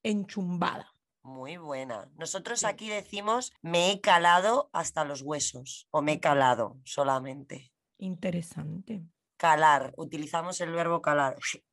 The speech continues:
Speaker 1: Y aquí el verbo es enchumbar,
Speaker 2: Toma ya.
Speaker 1: empapar.
Speaker 2: Muy buena. Vale, la número dos.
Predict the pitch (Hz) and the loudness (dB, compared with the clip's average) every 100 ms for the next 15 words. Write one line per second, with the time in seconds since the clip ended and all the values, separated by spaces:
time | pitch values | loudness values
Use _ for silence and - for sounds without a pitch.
0 | _ - 196 196 190 208 196 208 214 226 | _ -18 -8 -4 -2 -2 -2 -2 -2 -2
1 | 247 - 233 220 208 - 185 175 180 190 | -4 -4 -2 -2 -2 -4 -4 0 0 -2
2 | - - _ _ _ 147 151 185 - 131 | -6 -18 _ _ _ -6 -2 0 -2 -4
3 | 170 175 180 170 - - - _ _ _ | -2 2 2 0 -10 -18 -20 _ _ _
4 | - - - - - _ 190 220 156 156 | -16 -14 -12 -12 -14 _ 0 2 6 6
5 | 135 120 113 175 180 143 135 - 196 196 | 6 2 0 4 4 4 -2 0 4 6
6 | 196 220 240 285 262 202 156 131 120 - | 4 -4 -6 -2 0 0 0 -2 -4 -6
7 | - - | -6 -10